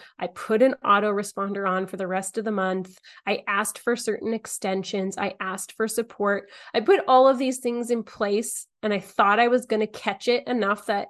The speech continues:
like, I was on it. And then a month or two later, it just all came crashing down. And when you get to that point, the only thing you can do is just, like, be super gentle with yourself.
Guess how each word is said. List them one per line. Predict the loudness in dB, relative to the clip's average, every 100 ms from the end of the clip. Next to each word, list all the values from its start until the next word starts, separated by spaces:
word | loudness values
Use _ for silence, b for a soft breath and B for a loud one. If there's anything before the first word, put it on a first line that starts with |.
| _ _ _ -6
like, | -4 -4
I | -2
was | -2 -2
on | -4 -6 -4 0
it. | 2 2 -4 B B
And | 0 2
then | 2
a | 2
month | 0 -2 -8 -10
or | -6 -4
two | -2 -2
later, | -2 -4 -6 -6
it | -6 -6
just | -8 -6
all | -8
came | -6 -6 -6
crashing | -6 -8 -6 -6
down. | -6 -6 -6 -8 -12 _ _ _ _ _ _ _
And | 2 6 6 4 2 0 -4 -8 -18 _
when | 2 4
you | 4
get | 2 0
to | 0
that | 0 -2 -4
point, | 0 2 2 -2
the | -6 -2
only | 0 0
thing | 0 -2
you | -2
can | -4
do | -2 -2
is | -4
just, | -6 -6
like, | -8 -8
be | -12
super | -8 -8 -8
gentle | -10 -12 -10 -12
with | -12
yourself. | -12 -12 -12 -14 -16